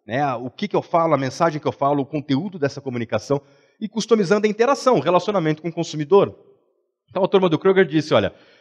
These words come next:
como que a gente, a gente tem um tripé pra entender e pra, pra oferecer personalização? A gente tem Big Data, ou seja, é, ferramentas de tecnologia que lidam com grandes volumes de dados.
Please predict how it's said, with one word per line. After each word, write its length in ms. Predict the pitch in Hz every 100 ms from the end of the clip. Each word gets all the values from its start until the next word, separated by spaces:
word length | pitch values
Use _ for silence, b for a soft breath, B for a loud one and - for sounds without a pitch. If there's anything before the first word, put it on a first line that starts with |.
| b -
como 180 | 208
que 80 | 240
a 60 | 190
gente, 480 | 202 202 220 190 156
a 20 |
gente 200 | 160 -
tem 100 | 226
um 60 | 220
tripé 360 | 240 - 202
pra 140 | 208 208
entender 380 | 196 160 185
e 40 | 196
pra, 240 | 196 185
pra 540 | - - _ _ 185 190
oferecer 420 | 185 170 - 185
personalização? 680 | 180 156 165 143 143 -
A 40 | 113
gente 240 | 135 -
tem 240 | 185 185 - _
Big 240 | 123 175 156
Data, 320 | 123 175 196
ou 60 | 147
seja, 300 | 135 107 - b b b - -
é, 360 | 110 101 98 -
ferramentas 420 | 156 147 156 180
de 80 | 135
tecnologia 480 | 170 156 147 123 165
que 120 | 165
lidam 200 | 160 165
com 180 | 160 160
grandes 480 | 131 151 196 214 147
volumes 400 | 160 135 127 127
de 80 | 113
dados. 420 | 92 85 139 _